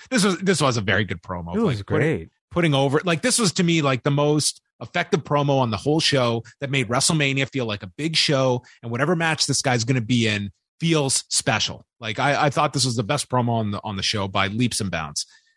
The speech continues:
Speaker 1: He
Speaker 2: Forget
Speaker 1: says
Speaker 2: Yeah, please, please go ahead.
Speaker 1: Uh, he goes on, he just says that every year he dreams about being on WrestleMania to soak in all the energy from you so that I can be phenomenal. And this led to a light A J chant.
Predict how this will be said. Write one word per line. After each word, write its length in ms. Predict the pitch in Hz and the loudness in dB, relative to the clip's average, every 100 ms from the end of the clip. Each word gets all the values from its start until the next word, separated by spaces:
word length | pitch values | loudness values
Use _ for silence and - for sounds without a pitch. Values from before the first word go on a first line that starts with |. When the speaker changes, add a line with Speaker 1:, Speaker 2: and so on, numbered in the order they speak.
| _ _ _ | _ _ _
Speaker 1:
He 80 | _ _ | _ _
Speaker 2:
Forget 160 | - 120 | 0 2
Speaker 1:
says 320 | 151 131 151 - _ _ _ - | 2 2 -2 -6 _ _ _ -2
Speaker 2:
Yeah, 160 | 110 95 | 0 0
please, 360 | - 104 - _ | 0 -2 -4 _
please 140 | 104 98 | -10 -6
go 100 | 90 | -6
ahead. 220 | 85 82 | -6 -6
Speaker 1:
Uh, 160 | 143 127 | -4 -2
he 140 | 135 | 0
goes 220 | 185 220 | 0 0
on, 160 | 180 170 | 2 2
he 60 | 139 | 0
just 200 | 160 - | 0 0
says 220 | 147 127 | 0 0
that 100 | 127 | 0
every 240 | 180 170 196 | 0 0 2
year 160 | 175 | 2
he 100 | 139 | 0
dreams 480 | 113 127 151 190 165 | 0 0 2 2 2
about 220 | 151 139 | 2 2
being 180 | 143 135 | 2 2
on 140 | 123 117 | 2 2
WrestleMania 680 | 120 127 113 107 107 104 - - _ - | 0 0 0 0 0 -2 -6 -16 _ -6
to 100 | 135 | 0
soak 440 | - 170 220 - | 0 2 0 0
in 200 | 185 190 | 0 2
all 340 | - 156 180 190 | 2 2 2 2
the 180 | 196 - | 0 0
energy 420 | 170 180 131 170 | 0 2 2 2
from 220 | - 139 | 2 0
you 460 | 135 160 170 180 175 _ _ - | 2 2 2 0 -2 _ _ -4
so 160 | 147 | -2
that 180 | 127 120 139 | 0 -2 0
I 240 | 147 156 | 0 0
can 200 | 143 123 | -2 -2
be 200 | 117 131 | 0 0
phenomenal. 840 | - 120 107 110 107 95 85 85 _ _ | -2 -4 0 0 0 -2 -6 -10 _ _
And 180 | 95 98 | -12 -6
this 180 | 101 - | -4 0
led 220 | 120 117 | 0 0
to 120 | 120 | -2
a 20 | |
light 420 | 113 120 135 143 - | -2 2 0 0 -4
A 160 | 147 139 | -2 0
J 220 | 139 131 | 2 2
chant. 460 | - 127 123 113 | 0 0 0 -4